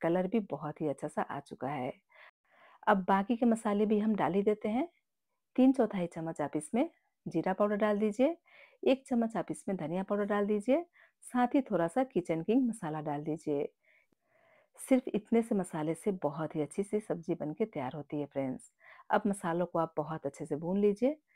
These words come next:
ज़रूरत होने से थोड़ा सा पानी ऐड कर लीजिएगा, ताकि मसाले जो है ना बहुत अच्छे से भून जाए।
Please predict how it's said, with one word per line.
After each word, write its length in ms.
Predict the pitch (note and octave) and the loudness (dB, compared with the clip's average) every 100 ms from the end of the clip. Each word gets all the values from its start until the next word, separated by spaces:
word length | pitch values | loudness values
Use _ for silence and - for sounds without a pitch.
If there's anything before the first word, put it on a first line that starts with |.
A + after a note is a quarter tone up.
| - _ _ | -20 _ _
ज़रूरत 360 | F#3+ A3+ C4+ C4+ | 2 6 6 6
होने 160 | B3 A3+ | 2 4
से 120 | B3 | 4
थोड़ा 220 | - D#3+ | 4 -2
सा 140 | D#3+ F#3 | -2 -6
पानी 420 | E3 D3 G3 A3+ | -4 -4 -2 -4
ऐड 180 | D3+ C#3+ | -6 -8
कर 160 | - D#3+ | -10 -6
लीजिएगा, 500 | D3+ D3+ D3+ D3 C#3+ E3 - | -6 -4 -4 -2 -4 -6 -8
ताकि 220 | D3+ D#3+ | -6 -6
मसाले 400 | D#3+ E3 F3 F#3+ | -6 -4 -4 -2
जो 120 | E3+ | -4
है 80 | E3+ | -4
ना 120 | F#3+ - | -4 -6
बहुत 280 | D#3 D#3+ D3+ | -6 -6 -6
अच्छे 180 | - | -10
से 140 | D3 G#3 | -6 -4
भून 260 | F3+ D3+ D3 | -4 -4 -2
जाए। 280 | C#3+ D3 | -4 -6